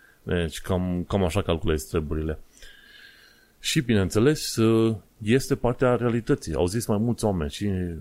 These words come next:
orașele foarte, foarte mari, New York, Tokyo, Londra, ce vrei tu, orașele foarte mari întotdeauna vor fi ținta atacurilor teroriste, nu pentru că orașele foarte mari sunt proaste,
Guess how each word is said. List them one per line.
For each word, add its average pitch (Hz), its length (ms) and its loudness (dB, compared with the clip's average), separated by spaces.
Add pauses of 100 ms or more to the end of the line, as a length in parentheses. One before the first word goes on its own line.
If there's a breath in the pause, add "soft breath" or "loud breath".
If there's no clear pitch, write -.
orașele 95 600 0
foarte, 104 400 -2
foarte 98 360 -2
mari, 85 380 0
New 92 140 0
York, 90 640 -2
Tokyo, - 580 -4
Londra, 85 340 -2
ce - 180 -4
vrei 82 220 -2
tu, 82 260 -4 (200)
orașele 90 440 -2
foarte 92 280 -2
mari 104 260 0 (320 loud breath)
întotdeauna 95 640 0
vor 85 220 -2
fi - 200 -4
ținta 90 320 -4
atacurilor 85 520 -2
teroriste, 85 840 -2 (460 loud breath)
nu 135 120 0
pentru 135 240 0
că 104 60 0
orașele 101 360 2
foarte 92 280 0
mari 90 200 0
sunt 85 180 -2
proaste, 101 640 -2